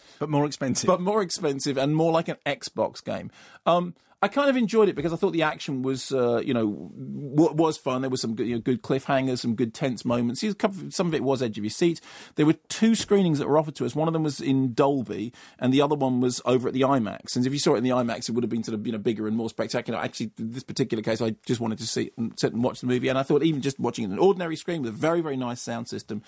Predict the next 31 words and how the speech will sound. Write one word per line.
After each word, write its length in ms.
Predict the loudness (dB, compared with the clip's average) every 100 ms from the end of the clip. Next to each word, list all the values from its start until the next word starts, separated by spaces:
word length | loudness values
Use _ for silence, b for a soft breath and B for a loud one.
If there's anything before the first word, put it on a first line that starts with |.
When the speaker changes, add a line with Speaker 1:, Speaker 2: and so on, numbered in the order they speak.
| B B B B B
Speaker 2:
it 180 | -2 4
was 300 | 2 2 -4 -10 -14
fun 540 | -2 2 2 0 0
and 120 | 0
it 100 | 0
was 120 | -2 0
gripping. 480 | 0 2 2 2 0
It's 200 | 0 0
still 400 | 0 2 4 2
not 340 | 0 2 2 2
Hunger 280 | 0 2 0
Games. 460 | -2 -4 -4 -6 -12 b b b b 4
Um, 220 | 4 2
it's 160 | -2 2
better 220 | 2 2
than 180 | 0 2
Maze 300 | 2 0 -4
Runner. 340 | -6 -6 -10 b b b b -6
Shailene, 460 | 2 4 4 2 -6
Shailene 460 | -2 2 2 2
Woodley 340 | 2 2 0 0 2
does 300 | 4 2 0
hold 260 | 0 0
the 60 | -2
whole 160 | -2 -2
thing 160 | -4
together, 340 | 0 0 2 0
and 100 | -2
she 140 | -4
does 520 | 2 2 2 -2 -8 -10
have, 500 | -4 -2 -2 -6